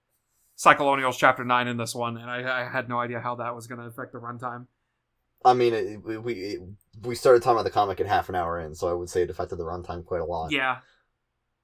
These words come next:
Speaker 2: Um, do we have a longer reading for next, uh, do,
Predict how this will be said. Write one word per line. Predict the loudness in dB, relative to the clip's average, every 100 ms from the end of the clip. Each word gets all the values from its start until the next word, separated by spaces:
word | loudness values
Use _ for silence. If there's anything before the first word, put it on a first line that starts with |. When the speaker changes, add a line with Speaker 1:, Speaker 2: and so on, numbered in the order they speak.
| _ _ _
Speaker 2:
Um, | 0 0 0 -4 -6 -8 -10 _ _ -20
do | -18 -16 -18 -18 -20 -20 _ _ _ _ _ _ 6
we |
have | 8
a | 10
longer | 8 8
reading | 4 0 2
for | 2
next, | 2 0 4
uh, | 6 8 6 4 2 0 -8 -18 _ 0
do, | 4 4